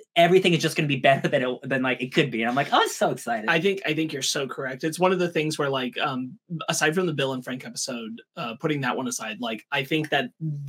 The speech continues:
Speaker 2: we've got some of the most, like, they're small, but they're there. Some of the biggest changes from the game to the show. And I think they're all for the better.
Speaker 1: Yeah.
Speaker 2: Like, they're all, like, really adding stuff that I'm like, "Oh, God, this is stuff I love. This is stuff that, that's really making me happy about the character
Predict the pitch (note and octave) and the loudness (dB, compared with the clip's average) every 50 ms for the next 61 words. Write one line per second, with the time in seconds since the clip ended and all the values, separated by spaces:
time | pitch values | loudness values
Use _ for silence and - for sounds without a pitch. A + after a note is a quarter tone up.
0 | C#3+ C#3+ D3 D3+ D#3+ D#3+ D3+ D#3+ D3+ D#3 - - - G3+ F#3+ E3+ D#3 D3+ C#3 C3+ | -8 -8 -4 0 0 2 4 4 4 4 2 2 2 2 2 2 2 2 2 0
1 | C3+ - - C3+ B2 A2 - - - - - - F#3 E3+ - - - - G3 F#3+ | 0 0 0 -2 -2 -2 -4 -10 -16 -8 2 4 6 6 6 6 6 6 6 6
2 | G3 F#3+ F3 D3 A#2+ G#2+ - - - - - E3+ - D#3 C#3 C3+ B2 - D3 C#3+ | 6 6 4 4 2 -2 -4 -8 -8 0 0 2 4 4 0 0 2 2 2 2
3 | C3 B2 A#2 - - E3 D#3+ D3+ D3+ C#3+ D3+ D#3 D3+ D3+ D3 - - - - D3+ | 2 2 2 2 2 2 4 2 2 4 2 2 4 4 2 2 0 0 0 0
4 | C#3+ C#3 B2+ B2+ B2 - - C#3 B2 B2+ B2+ B2 A#2+ A#2+ A#2+ B2 - B2 - - | -2 -2 -2 -2 -2 -2 -2 -2 -4 -4 -4 -4 -4 -2 -2 -4 -6 -6 -4 -2
5 | - - A#2+ G#2+ F#2+ - E2 - - - - - E3+ F3+ F3 E3 E3+ G#3 F#3 - | -2 -2 -2 -4 -6 -8 -12 -12 -12 -8 0 2 4 4 4 6 6 4 6 6
6 | F3+ - - - C3+ B2+ C3 C#3 C#3 C3+ - D3 B2 A#2+ G#2+ - G#2 F#2 E2 - | 4 4 4 0 0 0 2 2 2 0 0 -4 -6 -6 -6 -8 -8 -8 -8 -8
7 | - - C#3+ E3+ E3+ - - - - _ - F#3 F3+ E3+ C#3 F3 E3 D#3+ - - | 0 4 4 4 4 4 -2 -18 -8 _ 6 6 6 8 8 6 4 4 6 6
8 | E3 D#3+ E3 E3 E3 E3 D#3+ D#3 D3+ D3+ D3 D3 C#3+ D3 D3 D#3 E3 E3+ E3 E3 | 6 8 8 8 8 8 8 6 6 4 2 2 0 -2 -2 2 2 4 4 4
9 | E3 D3+ C#3 C#3+ - - - D3+ D3 C#3 C#3 C#3 C3+ C3+ - - - C#3 B2+ B2 | 2 0 -4 -6 -10 -4 0 2 2 2 2 0 -2 -2 -2 -2 0 0 -2 -2
10 | - - C3 B2+ B2+ C3 B2 A2+ A2 - - - - - - - - - - A2+ | -4 -4 -4 -4 -4 -4 -4 -6 -6 -6 -6 -6 -6 -6 -10 -10 -10 -10 -8 -4
11 | - D#3 D3+ - E3+ - - E3+ D#3 - C3 B2 A#2+ B2 A#2+ A#2 A2+ G#2+ G#2+ B2 | -2 0 0 2 2 2 4 2 2 2 2 0 0 -2 -2 -2 -2 -4 -4 -4
12 | D3+ D3 D3 D#3+ D3+ - - E3 D#3 D3+ - D#3 C#3+ C3 - D3 C#3+ C#3 C3 B2 | -4 -2 -2 0 0 2 4 4 2 4 2 0 0 -2 -2 -2 -2 -2 -2 -2
13 | - D3 D3 C#3+ C#3+ C3+ C3 C3+ B2 B2+ C3 C3 B2+ B2 B2+ B2 B2 - C3 B2 | -2 -2 0 0 0 0 0 -2 -4 -4 -4 -4 -2 0 0 -2 0 0 -2 -2
14 | A#2 B2 A2+ A2+ - B2 - - B2 A#2+ B2 B2 - B2+ A#2+ A#2 - | -2 -2 -4 -6 -8 -10 -6 -6 -4 -4 -4 -6 -6 -6 -6 -6 -6